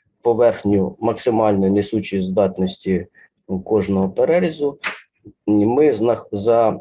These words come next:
параметр, визначальний параметр приймаємо, е, відносні деформації,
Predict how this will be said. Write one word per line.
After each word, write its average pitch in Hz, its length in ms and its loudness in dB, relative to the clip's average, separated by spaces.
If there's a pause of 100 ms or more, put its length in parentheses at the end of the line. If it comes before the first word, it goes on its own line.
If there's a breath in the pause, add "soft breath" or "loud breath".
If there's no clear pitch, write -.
(120)
параметр, 104 800 2
визначальний 110 680 2
параметр 95 640 -2
приймаємо, 98 880 0 (720)
е, 90 400 -2 (1200)
відносні 113 500 0
деформації, 98 1200 0